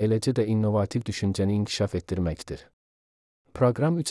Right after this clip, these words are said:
əsas sahəyə diqqət yetirəcək: S O ilə bağlı məlumatlılıq və idrak bacarıqları, S O tətbiqləri və innovasiya qabiliyyətləri, həmçinin S O ilə əlaqəli etik və sosial məsuliyyət məsələləri. Şagirdlərin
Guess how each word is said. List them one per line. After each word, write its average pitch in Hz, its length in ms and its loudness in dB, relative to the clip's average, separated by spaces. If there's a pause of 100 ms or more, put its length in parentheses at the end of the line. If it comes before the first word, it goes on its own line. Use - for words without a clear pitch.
əsas 117 300 0
sahəyə 104 340 2
diqqət 110 460 0
yetirəcək: 90 680 -2
S - 240 2
O 151 80 6
ilə 113 160 4
bağlı 101 400 4
məlumatlılıq 95 640 2
və 95 220 4
idrak 110 260 0
bacarıqları, 92 720 2 (160)
S 113 160 -2
O 113 140 -6
tətbiqləri 95 580 0
və 95 80 2
innovasiya 107 640 2
qabiliyyətləri, 90 720 0 (160)
həmçinin 123 400 2
S 107 240 -2
O 113 80 2
ilə 90 160 2
əlaqəli 92 480 2
etik - 240 -4
və 101 80 0 (140)
sosial 107 340 0
məsuliyyət 98 560 0
məsələləri. 80 640 -2 (960)
Şagirdlərin 135 800 4